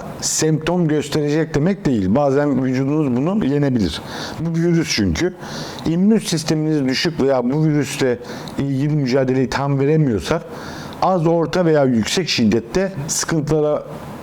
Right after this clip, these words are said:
sıkıntılar yol, yol açacak. Zaten bu virüs illa yine aynı koronadaki gibi illa kaptığınız diye öldürecek anlamına da gelmiyor. Fakat işte ne yapabiliyor?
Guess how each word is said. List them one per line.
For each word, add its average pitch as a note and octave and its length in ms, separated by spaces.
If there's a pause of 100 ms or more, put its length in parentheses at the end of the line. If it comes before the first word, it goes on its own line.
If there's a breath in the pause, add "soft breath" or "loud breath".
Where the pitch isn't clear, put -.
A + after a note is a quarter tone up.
(140)
sıkıntılar C#3 520
yol, A2 440
yol G2+ 220
açacak. D#3+ 400 (500 loud breath)
Zaten F#3 420
bu F3 100
virüs E3+ 260
illa D#3 360
yine D3 420
aynı B2+ 320
koronadaki B2 540
gibi G#2+ 120
illa B2+ 500
kaptığınız A2+ 840
diye C3 200 (360 loud breath)
öldürecek A#2+ 560
anlamına A2+ 400
da D#3 80
gelmiyor. A#2+ 460 (680 loud breath)
Fakat F3 320
işte D#3+ 200
ne F3 40
yapabiliyor? B2 640